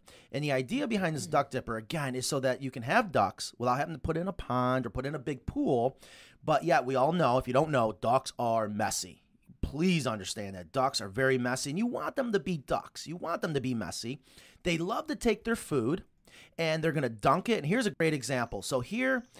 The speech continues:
Speaker 1: is basically a kitchen sink that is guarded by, uh, fencing that's four-by-four. And we have this beautiful duck, and she is able to stick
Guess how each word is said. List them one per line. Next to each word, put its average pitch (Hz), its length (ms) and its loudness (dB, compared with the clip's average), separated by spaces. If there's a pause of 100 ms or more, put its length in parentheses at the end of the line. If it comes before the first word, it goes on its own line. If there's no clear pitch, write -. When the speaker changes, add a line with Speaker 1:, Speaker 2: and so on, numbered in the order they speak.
(240)
Speaker 1:
is 160 280 2
basically 196 720 2
a 135 60 -8
kitchen 175 400 0
sink - 480 -4 (400)
that 147 260 4
is 131 140 -2
guarded 185 580 2
by, 139 520 8 (540)
uh, 131 140 2
fencing 175 360 2
that's 123 120 -4
four-by-four. 131 720 2 (260)
And 143 120 -4
we 143 80 2
have 127 80 2
this 107 120 -8
beautiful 233 380 -2
duck, 113 480 0
and 131 220 0
she 170 160 -2
is 143 160 0
able 220 300 0
to 160 120 -8
stick - 500 -2